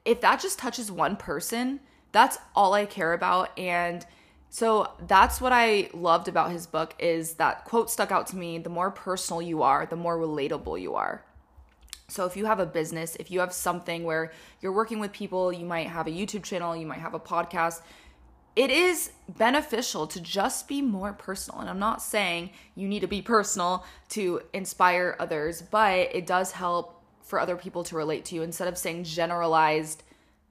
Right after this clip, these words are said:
statements and generalized situations, the more personal you actually are in sharing specific details, I mean, obviously, if you're comfortable, but sharing specific details, that's what actually helps other, others. And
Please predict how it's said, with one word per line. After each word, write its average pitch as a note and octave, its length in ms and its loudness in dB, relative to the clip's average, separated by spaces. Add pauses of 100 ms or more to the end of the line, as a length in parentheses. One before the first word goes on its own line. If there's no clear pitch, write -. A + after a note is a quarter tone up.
(120)
statements E3 800 -4
and D#3+ 240 -4
generalized E3 880 0
situations, E3 1080 -4 (240)
the F3+ 80 -10
more B3 200 -2
personal G#3 480 -8
you F3 100 -6
actually - 340 -8
are D#3+ 420 -2
in D#3+ 320 -10
sharing E3+ 360 -6
specific E3 540 -10
details, F3 540 -8 (240)
I - 40 -10
mean, E3 160 -8
obviously, E3 460 -6
if D#3 60 -14
you're D#3 100 -10
comfortable, D#3+ 560 -8 (400)
but A#3 240 0
sharing D4+ 300 -2
specific C#4 400 -8
details, F#3 360 -8
that's F3 280 -4
what E4 200 -4
actually G#3+ 680 -6 (840)
helps - 560 -4 (180)
other, F3 300 -4 (220)
others. - 580 -4 (160)
And E3+ 520 -2